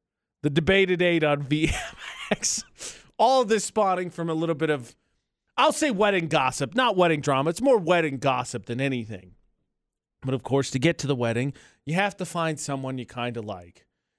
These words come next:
Isn't that generally the idea? You find someone you like that you can spend the rest of your life with. Except apparently now finding someone you catch feeling for is, feelings for is bad. Like, I think it was a joke, but the whole idea in a vacuum, even the joke, I was like, "Okay, wow, this is,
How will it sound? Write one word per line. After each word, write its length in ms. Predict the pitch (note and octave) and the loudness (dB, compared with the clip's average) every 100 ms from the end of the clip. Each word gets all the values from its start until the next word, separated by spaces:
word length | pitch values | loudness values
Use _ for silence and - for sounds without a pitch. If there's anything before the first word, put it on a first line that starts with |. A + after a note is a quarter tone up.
| _ | _
Isn't 240 | E3+ F3 F#3+ | 0 0 0
that 200 | F#3+ D3+ | 0 0
generally 520 | F3 F#3 F3+ F3 E3 | 0 2 2 2 2
the 160 | D#3+ | 2
idea? 340 | D#3 D3+ D3+ D#3 | 2 2 0 0
You 140 | C#3 | 0
find 340 | - E3+ F3+ E3+ | 0 2 2 0
someone 260 | F3+ D#3+ | 0 0
you 100 | D#3 | 2
like 280 | D3 D3 C#3+ | 2 2 2
that 140 | C#3+ | 0
you 160 | C3+ C3 | 0 -4
can 140 | C3 | -4
spend 300 | A#2 - D3+ | -4 0 0
the 60 | C#3+ | 2
rest 200 | C#3+ - | 2 0
of 40 | |
your 120 | C3+ C3 | -2 2
life 320 | D3 C3+ - | 2 2 -4
with. 280 | G#2+ F#2+ _ _ _ _ - | -8 -10 _ _ _ _ -8
Except 360 | C3+ - E3 D3+ | -2 0 2 0
apparently 500 | E3 F3+ F3 D#3+ D#3 | 2 2 2 -2 -2
now 380 | D#3 D3 C#3+ | 0 0 -2
finding 420 | C3+ D3+ D3+ D3 C#3 | -2 -2 -2 -4 -6
someone 380 | D3+ C#3+ C#3 | -6 -4 -6
you 80 | C3 | -6
catch 240 | C#3+ C3+ - | -4 -4 -4
feeling 320 | F3+ F3 C#3+ | -4 -2 -4
for 260 | D3+ D3+ | -2 -2
is, 120 | D3 A2 - | -4 -10 -20
feelings 360 | _ G3+ G3 D#3+ | _ -6 -6 -6
for 200 | E3+ D3 | -6 -6
is 100 | B2 | -4
bad. 540 | - G3+ B3+ C4+ A3 - _ _ _ _ _ G3+ | -2 0 2 0 -2 -12 _ _ _ _ _ 0
Like, 120 | G#3+ | 0
I 60 | |
think 200 | A3 D4 | 2 0
it 80 | B3 | -2
was 140 | A#3 G3 | -4 -4
a 80 | |
joke, 380 | D3 G#3 G#3 F#3+ | 0 2 2 2
but 140 | F3+ F#3+ | -2 -2
the 80 | |
whole 200 | F3 B3+ | 2 4
idea 360 | A#3+ G#3 G3+ G3+ | 4 2 2 2
in 60 | F3 | 0
a 60 | |
vacuum, 520 | C#3 E3+ F3+ - E3 | 2 4 4 0 0
even 240 | E3 F3 E3 | 0 0 -2
the 80 | C#3+ | 0
joke, 300 | E3+ F3+ E3+ | 2 2 2
I 40 | |
was 140 | D#3 | 0
like, 140 | E3 D#3+ | -2 -4
"Okay, 300 | E3 D#3 C3+ | -4 -4 -4
wow, 320 | C#3 C3+ C3 | -4 -4 -4
this 280 | - F#3 C3+ | -6 -8 -8
is, 220 | A2 | -12